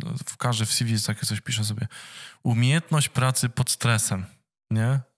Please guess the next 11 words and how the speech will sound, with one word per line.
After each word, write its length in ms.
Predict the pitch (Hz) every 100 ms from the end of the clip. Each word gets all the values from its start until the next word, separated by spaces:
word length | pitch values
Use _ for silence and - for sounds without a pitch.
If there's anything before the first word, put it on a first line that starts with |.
| - -
Mimo 300 | 123 120 120
wszystko 340 | - 123 -
branża 540 | 110 117 117 117 113 110
kreatywna, 800 | - 113 - 110 113 117 123 127 117
twórcza, 640 | - 120 113 - 117 123 127 - - - _ - -
y, 180 | 110 107 -
wymaga 500 | - 113 120 123 123
otwartego 480 | 123 127 - 120 123
umysłu, 680 | 120 113 - 131 147 147 - _
a 400 | 110 110 107 107 107
wiadomo, 460 | 113 120 120 107